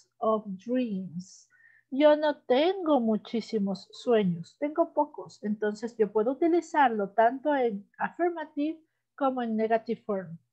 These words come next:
Y sigue teniendo sentido. ¿Sí? Yo no tengo muchísimos amigos, yo no tengo muchísimos, tengo pocos.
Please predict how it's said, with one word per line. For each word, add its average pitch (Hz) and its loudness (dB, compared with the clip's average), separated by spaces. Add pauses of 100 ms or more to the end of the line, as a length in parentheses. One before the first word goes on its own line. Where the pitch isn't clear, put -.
(140)
Y 302 2
sigue 233 0
teniendo 196 -4
sentido. 381 2 (720)
¿Sí? 370 -4 (1500)
Yo 269 0
no 320 -4
tengo 311 0
muchísimos 240 -6
amigos, 214 -8
yo 208 -6
no 240 -8
tengo 233 -6
muchísimos, 208 -10
tengo 349 -4
pocos. - -10